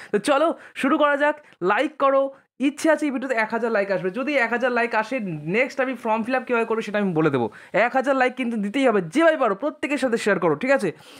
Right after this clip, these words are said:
আর কমেন্ট করে জানাও কোন জেলা থেকে তুমি দেখছো, ঠিক আছে? ভিডিওটা এই মুহূর্তে তুমি কোন জেলা থেকে দেখছো, একটু কমেন্ট করে দাও। তো দেখো, ফার্স্টে তোমার দেখিয়ে দিই, লেখা আছে দেখো, ইন্ডিয়ান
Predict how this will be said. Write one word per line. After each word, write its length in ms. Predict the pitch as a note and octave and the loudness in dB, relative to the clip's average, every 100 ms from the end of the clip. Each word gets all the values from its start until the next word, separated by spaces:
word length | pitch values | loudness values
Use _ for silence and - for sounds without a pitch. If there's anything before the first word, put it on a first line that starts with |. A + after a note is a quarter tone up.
| - | -2
আর 60 | F#3 F#3+ | -2 2
কমেন্ট 220 | A#3 C#4+ C#4+ | 2 2 2
করে 100 | C4+ | 2
জানাও 160 | B3+ B3 | 0 0
কোন 100 | C#4 B3+ F3 | 0 0 2
জেলা 140 | A#3 | 2
থেকে 120 | A3+ A3 | 2 -2
তুমি 100 | A3 F#3 | 0 0
দেখছো, 220 | D#3+ D3+ A#2+ - - - | 0 -4 -6 -8 -20 0
ঠিক 100 | B3 | 4
আছে? 100 | C4+ G#3+ | 4 2
ভিডিওটা 260 | G3 A#3+ C4 - _ G3+ | 0 2 0 -2 _ -2
এই 40 | A3+ | 0
মুহূর্তে 180 | B3 A3 | -2 -4
তুমি 100 | A#3+ B3+ | -2 0
কোন 80 | A#3 | 2
জেলা 120 | G#3 G#3 | 2 2
থেকে 100 | G#3+ | 0
দেখছো, 140 | G#3 A#3+ | 0 0
একটু 100 | G3+ | 0
কমেন্ট 160 | E3+ D#3+ | 0 0
করে 100 | B2+ | 0
দাও। 100 | A#2 - - - | -2 -4 -16 -6
তো 40 | A#3+ | 0
দেখো, 140 | C#4 D4 B3 | 2 2 2
ফার্স্টে 260 | B3 B3 C#4 | 2 0 -2
তোমার 120 | C#4 A3+ | 0 0
দেখিয়ে 200 | G#3 C4+ | 0 0
দিই, 100 | B3+ D4+ _ _ _ _ _ _ - - E3 | -2 -4 _ _ _ _ _ _ -20 -2 2
লেখা 160 | G#3 C4 | 4 2
আছে 100 | B3 A#3+ | 2 0
দেখো, 120 | C4 A#3 | 0 0
ইন্ডিয়ান 260 | A3+ A#3 | 0 0